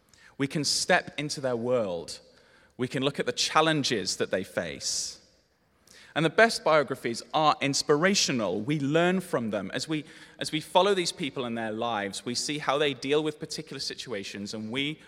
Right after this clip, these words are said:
learn from them so that we can, um, put into practice principles in our own lives.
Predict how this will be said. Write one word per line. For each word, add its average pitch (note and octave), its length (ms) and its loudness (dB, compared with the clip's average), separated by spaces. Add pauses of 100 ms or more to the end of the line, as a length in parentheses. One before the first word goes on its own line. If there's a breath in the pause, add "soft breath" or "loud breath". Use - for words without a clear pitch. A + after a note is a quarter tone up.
learn C#3+ 380 0
from A2+ 260 -4
them G2 160 -6
so - 160 -6
that A2 80 -8
we A#2 120 -8
can, A#2 240 -6 (460 loud breath)
um, G#2 280 -4 (320)
put C#3 140 -2
into D3 160 -6
practice - 600 -4
principles C3 560 -4
in B2 80 2
our A#2+ 180 4
own D3+ 180 4
lives. D#2 760 -6